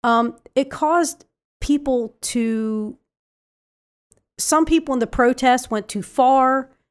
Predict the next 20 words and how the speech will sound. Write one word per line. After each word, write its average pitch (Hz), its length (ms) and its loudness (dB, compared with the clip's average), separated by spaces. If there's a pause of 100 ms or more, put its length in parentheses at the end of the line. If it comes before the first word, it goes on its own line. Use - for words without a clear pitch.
(300)
I 233 120 4
think 240 240 0
there 220 100 2
were 202 120 -2
agitators 247 800 0
that 196 200 -4
weren't 220 280 -2
part 247 200 2
of 247 40 0
the 247 80 0
protest 247 520 0
that 196 100 -6
set - 220 -8
fires. 226 500 0
I 226 40 0
mean, 226 140 0
there's, 254 180 -2
there's 269 220 -4
so 381 200 0
much, 339 280 -2